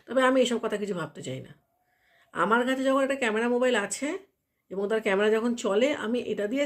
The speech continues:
যা আমার সাধ্যের মধ্যে কুলোবে আমি করব, করে আমি দেখাবো। কারণ ব্লগিংটা আমার প্যাশন হয়ে গেছে এখন। মাঝে যে করিনি, মানে ভুজুরির থেকে আসার পরে খুব খারাপ লাগছিল, তখন মাও ছিল, উম, আহ, মানে বিভিন্ন কারণবশত মনটা ভীষণ খারাপ ছিল আমার,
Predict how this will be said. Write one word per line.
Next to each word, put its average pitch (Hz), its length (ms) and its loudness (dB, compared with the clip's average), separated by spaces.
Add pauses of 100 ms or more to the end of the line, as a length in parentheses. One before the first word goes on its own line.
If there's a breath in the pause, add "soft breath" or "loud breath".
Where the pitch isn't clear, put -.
যা 226 180 -4
আমার 214 360 -2
সাধ্যের 202 440 -4
মধ্যে 233 220 -4
কুলোবে 226 420 2
আমি 202 180 0
করব, 196 340 -8
করে 190 300 -4
আমি 185 140 -4
দেখাবো। 170 400 -10 (400 loud breath)
কারণ 233 160 0 (220)
ব্লগিংটা 196 640 0
আমার 262 160 2
প্যাশন 175 400 -4
হয়ে 135 220 -4
গেছে 131 260 -10
এখন। 139 260 -14 (840 soft breath)
মাঝে 175 360 0
যে 277 100 4
করিনি, 226 640 0
মানে 202 180 -2
ভুজুরির 190 360 -4
থেকে 214 220 -6
আসার 196 300 -4
পরে 180 220 -4
খুব 240 260 -8
খারাপ 185 260 -4
লাগছিল, 160 360 -6
তখন 196 220 -2
মাও 208 300 2
ছিল, 220 300 -6
উম, 190 140 -4 (760 loud breath)
আহ, - 260 -10
মানে 214 180 -4
বিভিন্ন 269 320 2
কারণবশত 247 380 0
মনটা 233 360 2
ভীষণ 240 240 -2
খারাপ 190 280 -4
ছিল 185 220 -10
আমার, 135 280 -8